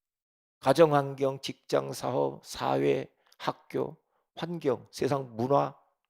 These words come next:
휴대폰도 절제가 안 돼가지고 거기에 정복당하고 그러면 되겠냐고. 안 되지. 정복권을 주셨잖아요. 그게 바로 질서를 바로 세우는 거예요. 그래서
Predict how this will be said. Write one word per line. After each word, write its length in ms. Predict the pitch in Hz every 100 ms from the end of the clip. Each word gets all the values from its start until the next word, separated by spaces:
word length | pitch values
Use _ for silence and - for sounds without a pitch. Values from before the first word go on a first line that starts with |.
| _ _ _ _ _ _ _ _ _ _ _ _ _ _ _ _ -
휴대폰도 540 | - 269 - 233 196
절제가 440 | - 160 - 185
안 100 | 147
돼가지고 600 | 139 123 113 101 98 98 _ _ -
거기에 220 | 117 110
정복당하고 720 | - 117 113 - - 71 - - -
그러면 260 | 202 190 -
되겠냐고. 560 | 107 113 80 73 85 _ _ _
안 200 | - 69
되지. 280 | - - - _ _ _ _ _ _ _ _ _ _
정복권을 760 | - 117 123 180 - - 160 135
주셨잖아요. 640 | - 90 - - - - _ _ _ _ _ _ _ _ _ _ _ _ _ _ _
그게 180 | 123 123
바로 200 | 110 98
질서를 480 | - 90 - -
바로 200 | 80 -
세우는 340 | 73 - 78 -
거예요. 180 | - - _ _ _ _ _ - _
그래서 440 | - - - -